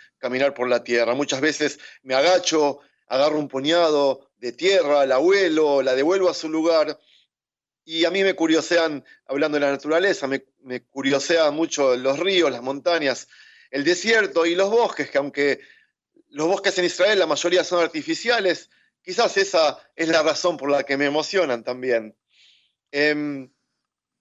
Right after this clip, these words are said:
Tu Bishvat, eh, el personaje más simbólico de esta fiesta es el árbol,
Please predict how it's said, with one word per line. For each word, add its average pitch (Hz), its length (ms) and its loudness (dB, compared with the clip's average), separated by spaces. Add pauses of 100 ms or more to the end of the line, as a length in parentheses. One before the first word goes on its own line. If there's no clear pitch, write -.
(180)
Tu 214 140 -6
Bishvat, 226 580 0 (180)
eh, 165 300 0
el 165 100 2
personaje 175 540 0
más 170 180 0
simbólico 160 840 -2 (260)
de 165 80 -4
esta 160 220 -2
fiesta 165 480 0
es 127 200 -4
el 135 120 0
árbol, 135 480 0